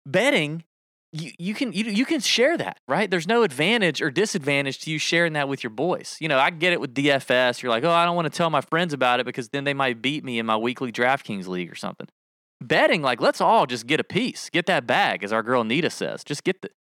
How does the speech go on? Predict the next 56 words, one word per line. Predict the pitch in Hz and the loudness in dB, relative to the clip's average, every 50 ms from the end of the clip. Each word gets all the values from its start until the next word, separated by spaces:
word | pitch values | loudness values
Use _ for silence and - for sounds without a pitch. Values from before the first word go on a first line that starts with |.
| _ _ _ | _ _ _
we | - 151 226 | -4 -4 -2
can | - 240 | 0 2
all | 202 226 277 285 | 4 4 6 6
have | 220 156 117 | 4 2 0
a | 107 | -2
piece. | - - 107 73 69 - - - - - | -4 -4 -6 -6 -6 -8 -12 -14 -14 -10
So, | - - 131 127 120 117 113 - _ _ _ _ _ _ _ _ _ | -2 0 2 4 4 2 0 -2 _ _ _ _ _ _ _ _ _
um, | - 127 120 120 120 - | 0 2 2 2 0 0
shout | - - - 156 160 | 0 0 2 4 4
out | 165 156 147 | 4 2 2
Crazy | - 175 156 156 143 139 | 2 2 0 2 0 0
Marcus | 135 139 135 135 - 139 127 - - | 2 2 2 2 2 0 0 0 -2
for | - - 131 127 127 123 | -4 0 2 2 2 2
the | 113 113 | 2 -2
twenty-eight | - - 143 135 127 123 117 | -2 -2 0 0 0 0 0
to | 127 | 0
one | 117 117 120 117 113 | 0 0 0 0 2
hit. | 117 117 113 110 107 - _ _ _ _ _ _ _ _ _ _ _ | 2 2 4 2 2 -2 _ _ _ _ _ _ _ _ _ _ _
Marcus, | - 127 156 175 165 - 127 - | 0 2 2 2 2 0 -4 -6
put | - - - 208 220 | -4 -2 0 2 4
her, | 208 208 190 175 | 4 4 4 4
uh, | 160 151 131 117 101 - - | 6 6 4 4 2 2 0
I | 110 117 | 0 0
see | 120 - - 160 | 0 0 0 0
Marcus | 151 131 120 113 107 107 110 | 2 2 2 2 0 -2 -4
in | 107 | -4
the | 101 95 101 107 | -2 -2 -2 -2
YouTube | - - 101 90 - | -2 -4 -6 -4 -2
chat. | - 98 92 92 - - | -2 0 0 0 0 0
Put | - 175 180 | 0 2 2
her | 208 202 | 2 2
name | 180 139 127 135 135 120 113 | 2 2 2 2 2 2 0
in | 107 | -2
the | 98 92 | -2 -4
chat | - - - 104 98 76 - - _ _ _ - | -4 -2 0 0 0 0 -2 -6 _ _ _ -6
for | 104 95 | -6 -6
Pat | - - 104 95 90 - - - | -4 -2 0 0 0 -2 -4 -8
to | 95 | -12
say. | - - - 82 71 - - _ _ _ _ _ _ _ _ - | -8 -6 -4 -4 -4 -6 -10 _ _ _ _ _ _ _ _ 0
Also, | 123 151 165 - 160 | 0 2 2 2 2
if | 143 135 139 | 2 2 2
you're | 139 127 | 0 2
watching | 127 135 135 143 - - 143 135 131 | 4 4 2 2 0 -2 -2 -2 -2
live | - - 117 123 127 131 131 120 | -2 0 2 4 4 4 4 2
on | 123 123 113 | 0 0 0
YouTube, | 120 123 - - 123 117 | -2 -2 -2 -2 -2 0
we | 113 117 | 0 -2
appreciate | 107 - - 120 117 - - 120 117 113 | -2 -2 -2 -2 -2 0 0 2 2 2
it. | 110 107 - | 2 0 0
Thanks | 113 113 107 - | -2 -4 -4 -6
for | 117 | -6
doing | 104 113 110 110 107 | -2 0 0 0 0
that. | 107 107 107 104 - | 0 0 0 0 0
If | 110 107 - - | -2 -4 -4 -4
you're, | 107 104 104 104 104 | -2 0 0 2 2
uh, | 101 101 98 95 | 4 4 2 2